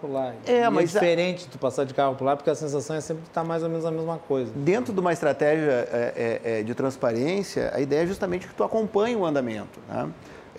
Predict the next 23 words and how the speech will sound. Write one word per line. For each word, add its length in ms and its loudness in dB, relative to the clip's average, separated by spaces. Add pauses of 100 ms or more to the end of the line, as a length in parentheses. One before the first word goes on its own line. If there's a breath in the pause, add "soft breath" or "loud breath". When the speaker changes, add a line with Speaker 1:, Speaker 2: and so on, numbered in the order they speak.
(100)
Speaker 2:
Isso 260 2
pros 180 0
grandes 360 4
projetos 720 2
e, 60 2
num 180 2
futuro, 480 0
isso 140 -2
pros 160 -6
pequenos 400 -2
projetos. 520 -4
Quer 100 -4
dizer 120 0
o 40 -2
seguinte, 460 -2
tu 80 -8
pede 320 2
pra 140 -2
podar 240 2
uma 160 2
árvore 500 -2 (800 loud breath)
e, 460 2
hum, 200 -2